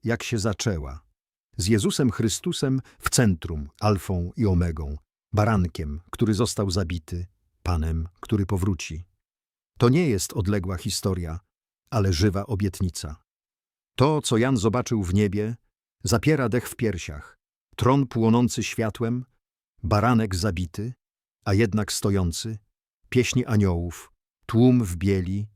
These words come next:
i Nowe Jeruzalem, miasto, w którym sam Bóg zamieszka ze swoim ludem. Pewnego dnia to nie będzie tylko wizja Jana, to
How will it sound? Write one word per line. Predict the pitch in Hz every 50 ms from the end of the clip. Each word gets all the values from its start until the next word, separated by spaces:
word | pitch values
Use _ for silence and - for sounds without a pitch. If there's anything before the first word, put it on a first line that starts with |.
| _ _ _ _ _ _ _
i | - 113
Nowe | 107 110 139 123 135 135
Jeruzalem, | 135 131 123 120 101 95 98 90 82 78 73 71 80 - _ _ _ _ _ _ _ -
miasto, | 98 101 120 127 - - - - 135 127
w | - -
którym | - - 123 113 110 104 92
sam | - - 123 131 135 139 123 101
Bóg | 101 123 135 120 104
zamieszka | 92 113 101 98 107 101 - - - 110
ze | 92 98 92
swoim | - - 107 101 98 92 95
ludem. | 101 98 82 82 71 76 92 - _ _ _ _ _ _ _ _ _ _ _ _ _ _ _ _ _
Pewnego | - 110 95 120 131 117 117 107
dnia | 92 104 123 139 131
to | - 113
nie | 107 107 101
będzie | 98 165 190 165 117 110 92
tylko | - 110 98 - 107 95
wizja | 95 123 107 98 107 98
Jana, | 110 135 151 139 95 82 82 87 - _ _ _ _ _ _ _ _ _ _ _ _ _ _ _ _
to | - 135 170 180 165 147 131 123 117 107